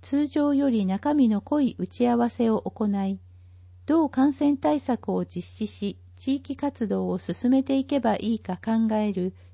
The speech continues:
良い機会になりました。新桜ヶ丘地区社会福祉協議会副会長、中村よしみ。写真が二枚あります。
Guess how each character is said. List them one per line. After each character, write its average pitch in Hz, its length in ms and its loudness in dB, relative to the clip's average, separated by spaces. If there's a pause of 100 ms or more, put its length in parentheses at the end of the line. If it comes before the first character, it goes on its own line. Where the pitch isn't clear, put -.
良 269 160 2
い 262 80 0
機 - 180 -14
会 285 280 4
に 196 140 2
な 175 120 -2
り 190 140 -2
ま 190 120 -2
し - 140 -12
た。 170 240 -10 (1900)
新 277 340 0
桜 277 460 0
ヶ 269 180 2
丘 269 220 0
地 - 160 -18
区 - 160 -6
社 202 180 -6
会 254 280 0
福 - 220 -8
祉 - 180 -8
協 233 240 0
議 220 180 -4
会 180 360 -4 (140)
副 - 280 -6
会 269 280 0
長、 180 420 -4 (480)
中 226 320 2
村 240 320 6
よ 190 120 0
し 185 260 -6
み。 175 220 -4 (2750)
写 - 240 -2
真 294 260 0
が 294 140 4
二 285 160 6
枚 233 280 6
あ 190 60 2
り 180 160 0
ま 180 160 -2
す。 - 180 -20